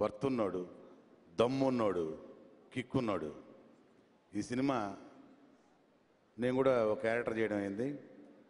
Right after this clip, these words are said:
ఓ మంచి క్యారెక్టరు. రాజ్ కిరణ్ గారు సినిమా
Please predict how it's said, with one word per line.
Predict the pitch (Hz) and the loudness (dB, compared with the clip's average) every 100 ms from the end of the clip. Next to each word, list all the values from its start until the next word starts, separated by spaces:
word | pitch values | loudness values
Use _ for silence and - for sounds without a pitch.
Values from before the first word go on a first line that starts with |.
| - - - - - | -20 -20 -20 -20 -6
ఓ | |
మంచి | 104 104 107 | -4 -4 -2
క్యారెక్టరు. | 117 104 95 113 127 - - - - | -2 -2 -2 -4 -6 -12 -20 -20 -8
రాజ్ | 107 110 - | -4 -2 0
కిరణ్ | 113 110 | 0 2
గారు | 104 95 85 82 - - - - - - _ _ _ _ _ _ _ _ _ _ _ _ _ _ _ _ _ _ _ _ _ _ - | 0 0 -2 -6 -16 -20 -20 -20 -20 -20 _ _ _ _ _ _ _ _ _ _ _ _ _ _ _ _ _ _ _ _ _ _ -10
సినిమా | 143 160 170 165 160 | 0 2 4 4 4